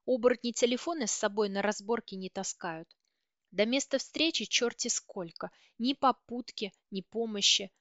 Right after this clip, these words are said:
Надо кому-то позвонить, попросить пригнать машину. Время для меня слишком большая ценность. Я размышляла, чей набрать номер, и решила в пользу администратора Авалона, как вдруг телефон зазвонил сам. «Алло?» —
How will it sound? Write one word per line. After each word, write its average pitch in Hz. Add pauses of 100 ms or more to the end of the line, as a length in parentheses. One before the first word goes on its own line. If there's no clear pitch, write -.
(200)
Надо 226
кому-то 247
позвонить, 240
попросить 254
пригнать 233
машину. 175 (340)
Время 262
для 202
меня 202
слишком 254
большая 233
ценность. 175 (320)
Я 233
размышляла, 262
чей 269
набрать 269
номер, 180 (180)
и -
решила 247
в -
пользу 247
администратора 233
Авалона, 202 (180)
как 196
вдруг 214
телефон 233
зазвонил 214
сам. 170 (580)
«Алло?» — 202